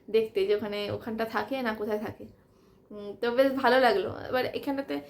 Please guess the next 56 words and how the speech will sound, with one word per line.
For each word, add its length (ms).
একটু 180
মনও 300
খারাপ 320
লাগছে, 300
আহ, 720
যে, 380
উম, 1080
ছিল 240
বাচ্চাটা, 300
বেশ 160
ভালো 200
লাগছিল। 340
কিন্তু 180
কী 120
করবো, 260
এখানে 360
তো, 140
উম, 500
আমরা 260
যখন 220
বাড়ি 160
টাড়ি 160
যাবো 180
তখন 360
ওকে 220
কে 100
দেখবে, 300
তো 80
সেই 180
জন্যেই 260
ওকে 120
নিয়ে 200
গেছিলাম। 320
যদি 200
কাউকে 240
দেখতে 340
না 140
পেতাম 320
বা 80
ও 100
যদি 200
ওখানে 340
চুপচাপ 240
দাঁড়িয়ে 200
থাকতো 160
নিয়ে 120
চলে 200
আসতাম, 280
কিন্তু 200
ও 120
যেহেতু 360
গ্রিলটা 400
টপকে 260
ঘরে 220
ঢুকে 160
গেল, 280